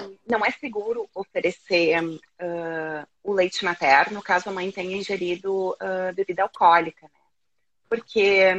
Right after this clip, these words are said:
a gente tem, ah, várias repercussões no bebê, né? Inclusive, também durante a gestação, a mãe não deve ingerir, ah, bebida alcoólica, né? Porque a gente não sabe, assim, a dose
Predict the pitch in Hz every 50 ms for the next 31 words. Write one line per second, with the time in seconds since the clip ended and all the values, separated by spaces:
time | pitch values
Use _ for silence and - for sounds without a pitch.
0 | 190 190 - _ _ - 185 208 - 208 208 - - - 226 202 214 226 214 -
1 | 196 208 196 190 190 190 175 - 185 175 220 233 - 254 - 254 240 - - 262
2 | - - - 226 214 226 247 247 220 196 185 170 160 156 - _ 147 - _ _
3 | _ _ - - _ _ _ _ _ _ _ 196 - _ 214 196 - 202 _ -
4 | 233 214 208 208 254 277 330 330 254 240 247 - 233 208 208 202 - - 185 190
5 | - - - 160 160 175 202 208 196 180 190 202 226 254 254 247 196 190 185 190
6 | 196 196 - 196 185 175 175 180 180 180 _ - 190 180 _ _ 190 - _ 175
7 | - 190 - _ - 214 190 185 185 180 175 - - - - _ _ _ - 170
8 | 147 - - - - 240 254 262 247 - 277 277 285 - - 269 262 240 233 226
9 | 233 - 202 202 208 208 - 190 202 196 196 208 233 254 233 214 _ - 180 175